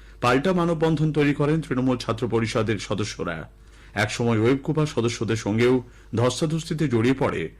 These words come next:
বাম ছাত্র সমর্থকরা। ইতোমধ্যেই সভা চলাকালীন সেখানে উপস্থিত হন শিক্ষামন্ত্রী। আন্দোলনরত পড়ুয়াদের বিক্ষোভের মুখে পড়েন তিনি। দেওয়া হয় "Go back" স্লোগান।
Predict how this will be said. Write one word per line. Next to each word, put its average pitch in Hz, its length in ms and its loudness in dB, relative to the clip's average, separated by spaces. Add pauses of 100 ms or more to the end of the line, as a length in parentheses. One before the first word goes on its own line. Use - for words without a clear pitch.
(140)
বাম 113 200 2
ছাত্র 160 320 -4
সমর্থকরা। 117 760 -4 (520)
ইতোমধ্যেই 170 440 2
সভা 165 300 2
চলাকালীন 165 480 0
সেখানে 147 340 0
উপস্থিত 139 440 -2
হন 135 100 -2
শিক্ষামন্ত্রী। 131 760 -4 (400)
আন্দোলনরত 113 600 2
পড়ুয়াদের 127 480 2
বিক্ষোভের 131 500 -2
মুখে 139 200 -4
পড়েন 135 260 2
তিনি। 87 360 -6 (360)
দেওয়া 139 220 4
হয় 175 160 2
"Go 151 180 2
back" 139 180 2
স্লোগান। 87 500 -2